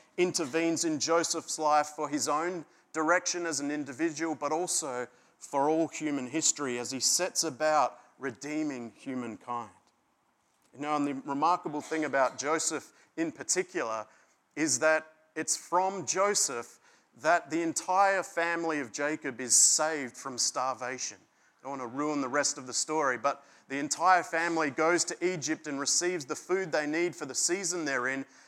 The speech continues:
and then they become the nation of Israel. They become the people of God, and they then become the context for which the Savior can come. And so it's this incredible story where God says, I have a plan for you. I have a purpose for your life.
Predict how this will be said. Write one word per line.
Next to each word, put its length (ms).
and 140
then 160
they 240
become 460
the 80
nation 440
of 140
Israel. 480
They 160
become 400
the 80
people 440
of 140
God, 340
and 160
they 160
then 400
become 420
the 60
context 640
for 80
which 300
the 80
Savior 600
can 220
come. 260
And 120
so 180
it's 120
this 180
incredible 520
story 440
where 180
God 360
says, 340
I 100
have 520
a 60
plan 640
for 140
you. 200
I 60
have 180
a 60
purpose 640
for 120
your 200
life. 500